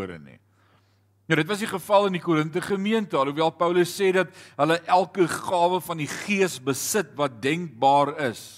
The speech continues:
Hy het dit vir hulle gesê. Kort hulle die vrug van die Heilige Gees, wat die balans bring tussen om net 'n lawaai te wees en om in harmonie te wees met die liggaam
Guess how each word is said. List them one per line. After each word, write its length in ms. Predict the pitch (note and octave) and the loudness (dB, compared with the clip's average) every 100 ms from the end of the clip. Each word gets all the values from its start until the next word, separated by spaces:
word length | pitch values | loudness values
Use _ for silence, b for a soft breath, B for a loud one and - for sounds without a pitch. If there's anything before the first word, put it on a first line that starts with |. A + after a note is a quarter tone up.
| - _ _ _ _ _ _ _ _ - | -20 _ _ _ _ _ _ _ _ -6
Hy 80 | G#2+ | -6
het 80 | B2 | -6
dit 140 | B2+ | -8
vir 80 | D3 | -8
hulle 160 | C3+ B2 | -8 -10
gesê. 380 | C#3 - F#3 B2+ D2 _ _ b b b b _ _ _ _ _ _ _ | -12 -10 -6 -6 -10 _ _ b b b b _ _ _ _ _ _ _
Kort 300 | D#3 C#3+ D3 | -6 -6 -6
hulle 100 | C3+ | -8
die 260 | A#2+ B2 A2+ - _ _ _ _ _ _ _ - - | -8 -8 -8 -14 _ _ _ _ _ _ _ -20 -20
vrug 440 | - G3 - - - _ | -8 -8 -8 -14 -18 _
van 140 | B2+ A#2 | -16 -14
die 140 | A2 F2 D#2+ | -14 -14 -16
Heilige 420 | F2+ B2+ C3 C3+ - - | -10 -8 -8 -10 -18 -16
Gees, 460 | C3 F2 - - - - _ _ _ _ _ _ _ _ _ _ _ | -12 -14 -16 -20 -20 -20 _ _ _ _ _ _ _ _ _ _ _
wat 100 | B2 | -12
die 80 | A#2 | -8
balans 600 | A#2+ A#2 A2+ D3 E3+ E3 - | -6 -4 -2 -4 -6 -10 -10
bring 240 | A2 A2 G#2+ | -10 -10 -10
tussen 320 | A#2 - A2 | -12 -10 -12
om 160 | G#2 G2 | -12 -12
net 260 | A#2 D3 D3+ | -12 -10 -10
'n 100 | A#2 | -10
lawaai 720 | F#2+ F#2 A#2 F#2 A#2+ D#3 D3+ - | -10 -14 -18 -12 -10 -10 -14 -10
te 140 | E3+ | -10
wees 800 | A2 G#2 F2+ D2+ D#2+ - - - _ _ _ _ _ _ _ _ _ _ - | -10 -12 -10 -12 -16 -20 -20 -20 _ _ _ _ _ _ _ _ _ _ -16
en 140 | G2 | -12
om 160 | G2 G2+ | -12 -12
in 80 | |
harmonie 720 | F#2 F2 G#2 A2 A#2+ A2+ A2 A2+ | -14 -12 -12 -8 -8 -6 -6 -8
te 120 | A#2 | -12
wees 340 | G2 G#2 F#2+ | -12 -12 -12
met 100 | - | -18
die 140 | F#2 F#2 | -16 -14
liggaam 360 | G2 - F2+ | -14 -14 -18